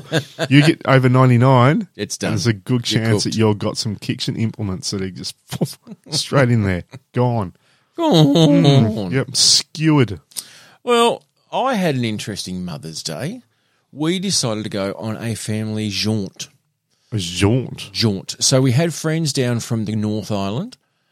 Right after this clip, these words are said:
Speaker 1: um, also known as Victoria, <laughs> the mainland. Uh, and she was bringing her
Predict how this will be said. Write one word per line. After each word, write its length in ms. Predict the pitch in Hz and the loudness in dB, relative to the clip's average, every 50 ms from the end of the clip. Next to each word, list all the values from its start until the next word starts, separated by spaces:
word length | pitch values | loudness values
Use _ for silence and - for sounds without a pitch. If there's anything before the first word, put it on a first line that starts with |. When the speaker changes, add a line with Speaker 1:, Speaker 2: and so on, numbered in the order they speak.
| _ _ _ _ - | _ _ _ _ -8
Speaker 1:
um, 640 | - 110 107 107 107 107 104 104 104 104 98 98 - - | -6 -2 -2 0 0 0 -2 -2 -4 -4 -6 -8 -10 -8
also 280 | 98 110 92 - 101 98 | -6 -4 -4 -2 -2 -2
known 160 | 95 95 95 | -4 -4 -6
as 100 | 92 90 | -8 -8
Victoria, 520 | 95 92 - - 101 101 104 127 185 185 160 _ _ _ _ _ _ - - | -10 -10 -6 -6 -4 -4 -4 -6 -8 -10 -12 _ _ _ _ _ _ -20 -18
<laughs> 440 | - - - - - - - 135 - - | -16 -16 -16 -18 -18 -14 -14 -6 0 2
the 260 | 156 135 - 160 - | 2 4 4 2 2
mainland. 560 | 104 95 110 110 107 110 117 117 147 247 - _ _ _ _ _ _ _ _ _ _ _ _ - | 2 0 -2 -4 -4 -4 -6 -6 -8 -8 -12 _ _ _ _ _ _ _ _ _ _ _ _ -6
Uh, 440 | 135 135 135 135 135 135 135 131 - - - _ _ _ | -2 -2 0 0 0 0 0 0 -2 -4 -10 _ _ _
and 480 | 139 143 139 135 143 143 139 127 113 - - | -4 -2 0 0 0 0 -2 -4 -4 -4 -2
she 320 | - - - 151 156 165 175 | 0 0 2 2 2 2 0
was 220 | 180 214 202 160 | -2 -4 -4 -6
bringing 380 | - - 123 117 120 120 117 107 | -6 -4 -4 -2 -2 -2 -2 -2
her 180 | 101 107 101 | -4 -6 -6